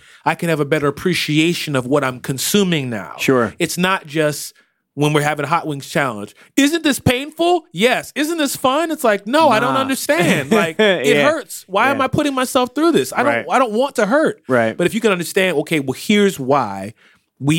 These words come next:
Speaker 1: eat this food, and here's what it means, and here's where it comes from, and the goal we're trying,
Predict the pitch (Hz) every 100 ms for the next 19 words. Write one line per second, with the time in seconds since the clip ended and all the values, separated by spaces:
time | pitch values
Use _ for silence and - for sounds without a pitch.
0 | - 208 220 - 131 - 117 110 107 107
1 | 123 190 170 135 175 160 143 165 180 165
2 | 135 147 170 143 127 190 185 175 147 135
3 | 131 127 151 175 175 156 - 165